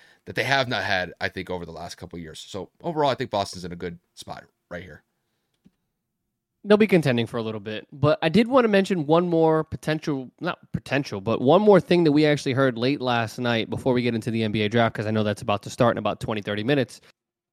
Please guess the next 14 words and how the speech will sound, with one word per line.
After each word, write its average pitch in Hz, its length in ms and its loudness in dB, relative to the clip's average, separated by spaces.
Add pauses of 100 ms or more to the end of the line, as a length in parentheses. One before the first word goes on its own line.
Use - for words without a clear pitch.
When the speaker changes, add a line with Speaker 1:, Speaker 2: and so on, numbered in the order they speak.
(460)
Speaker 2:
Khris 262 220 2
Middleton 175 360 4 (640)
opts 208 300 2
out 143 280 2 (520)
of 127 100 -10
his 147 180 -2
forty 247 500 6
million 208 560 4
dollar 170 380 6
deal 139 400 4
with 143 220 -2
the 202 100 2
Milwaukee 139 560 2
Bucks. - 560 -8